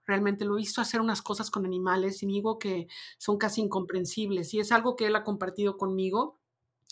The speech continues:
Entonces, eso con la foca, foca leopardo, en dos mil siete hizo una historia y se metió en el agua con este animal, que son enormes,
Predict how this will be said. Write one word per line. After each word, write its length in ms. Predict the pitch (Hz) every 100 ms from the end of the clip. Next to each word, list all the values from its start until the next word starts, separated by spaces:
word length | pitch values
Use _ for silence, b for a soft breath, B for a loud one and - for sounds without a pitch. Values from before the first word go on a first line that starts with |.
| B B B B -
Entonces, 480 | 208 226 202 233 -
eso 320 | 226 233 247
con 120 | 233 208
la 120 | 190 202
foca, 400 | 214 208 226 -
foca 240 | - 208 233
leopardo, 640 | 214 175 196 196 214 240
en 260 | 208 196 190
dos 160 | 185
mil 320 | 196 208 208 -
siete 480 | - 233 226 220 233
hizo 220 | 214 214
una 100 | 208
historia 600 | 190 - 208 208 226 302 B B B -
y 100 | 190
se 100 | 196
metió 240 | 190 214
en 60 | 226
el 120 | 220
agua 280 | 214 226 220
con 120 | 196
este 220 | 190 -
animal, 460 | 202 190 190 202 208
que 100 | 190
son 340 | 202 202 208
enormes, 920 | 214 196 208 226 226 220 294 - -